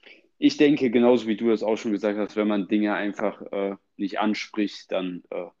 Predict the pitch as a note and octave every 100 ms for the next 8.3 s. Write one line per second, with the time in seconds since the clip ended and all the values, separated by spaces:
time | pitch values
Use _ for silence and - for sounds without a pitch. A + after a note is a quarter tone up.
0 | _ _ _ - F2+ G2 G#2+ G#2 G#2 G2+
1 | F#2+ G#2 G#2 A2+ F#2+ A2+ G2 A2 A2 G#2
2 | G2 F#2 G2+ G2+ F#2 F#2+ F#2+ F#2 F#2 F2+
3 | G#2+ G2+ G#2 F#2+ F#2 F2+ F#2 F#2+ G2 F#2
4 | F2+ F2 F#2 _ _ _ _ _ - -
5 | - - - - - E2 - _ _ _
6 | _ _ _ _ _ G2+ G2+ G2 G2 F2+
7 | G#2 G2+ - G#2 F#2+ - G#2+ G2 G2 A#2
8 | A#2+ -